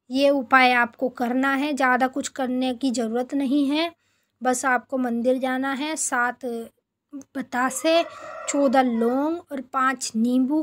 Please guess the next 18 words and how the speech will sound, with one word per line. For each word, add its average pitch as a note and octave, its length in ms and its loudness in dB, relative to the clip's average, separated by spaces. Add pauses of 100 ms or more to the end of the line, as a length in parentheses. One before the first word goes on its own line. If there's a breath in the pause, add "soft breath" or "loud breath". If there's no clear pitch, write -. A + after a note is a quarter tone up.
(120)
काट B3 280 -2
कर C4 200 -4
वहीं A#3+ 320 -6
पे C4 180 -4
माता A3+ 320 -8
काली G#3+ 300 -8
को D#4 120 -2
चढ़ा A3+ 400 -6
देनी G3+ 320 -8
है। G3+ 80 -8
जो B3 200 0
भी C4+ 140 2
बीमार C4 360 4
व्यक्ति C4+ 380 0
है C4+ 140 4
आपके B3+ 380 -4
घर A3+ 200 -4
में, C4 200 0